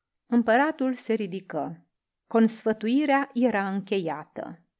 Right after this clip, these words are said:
Petronius plecă acasă, iar Nero cu Tigellinus trecură în atriumul Popeii,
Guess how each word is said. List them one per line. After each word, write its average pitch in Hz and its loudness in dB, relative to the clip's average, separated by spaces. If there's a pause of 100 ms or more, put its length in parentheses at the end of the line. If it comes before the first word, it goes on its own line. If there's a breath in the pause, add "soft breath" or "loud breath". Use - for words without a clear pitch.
(500)
Petronius 285 2
plecă 226 -2
acasă, 185 -6
iar 180 -2
Nero 185 -2
cu 170 -16
Tigellinus 214 -4
trecură 277 0
în 170 -4
atriumul 170 -6
Popeii, 196 -4